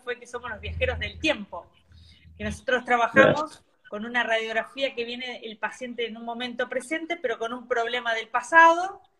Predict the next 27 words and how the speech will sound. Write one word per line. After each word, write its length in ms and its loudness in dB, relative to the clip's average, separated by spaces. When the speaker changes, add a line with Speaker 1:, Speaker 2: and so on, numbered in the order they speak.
Speaker 1:
y 120 -16
que 80 -6
a 40 -6
su 140 -12
vez 180 -4
lo 80 0
ayudamos 600 -2
para 220 -4
mejorarlo 500 -6
en 80 -16
un 120 -14
futuro. 480 -10
La 140 -10
verdad 240 -6
que 80 -12
me 120 -14
encantó, 840 -12
me 80 -20
encantó 400 -10
eso 360 -10
de 160 -10
que 100 -20
somos 260 -12
viajeros 400 -10
del 180 -14
tiempo. 500 -14
<laughs> 420 -16